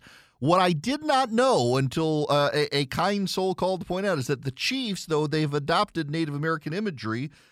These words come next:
were actually named after the mayor of Kansas City when they were moving the team. Uh, Mayor Bartle of Kansas City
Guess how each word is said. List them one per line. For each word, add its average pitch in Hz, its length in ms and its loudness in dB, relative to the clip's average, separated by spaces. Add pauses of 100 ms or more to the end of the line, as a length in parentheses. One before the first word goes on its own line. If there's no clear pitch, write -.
(200)
were 135 120 0
actually 180 360 0
named 180 640 2
after 156 280 0
the 147 120 2
mayor 160 680 2
of 139 240 -2
Kansas 165 480 -2
City 180 360 -2
when 123 100 0
they 127 100 0
were 127 140 0
moving 175 440 0
the 160 80 -2
team. 127 600 -6 (540)
Uh, 120 160 0
Mayor 160 420 2
Bartle 165 640 0 (100)
of 117 240 -2
Kansas 190 520 -2
City 170 440 -2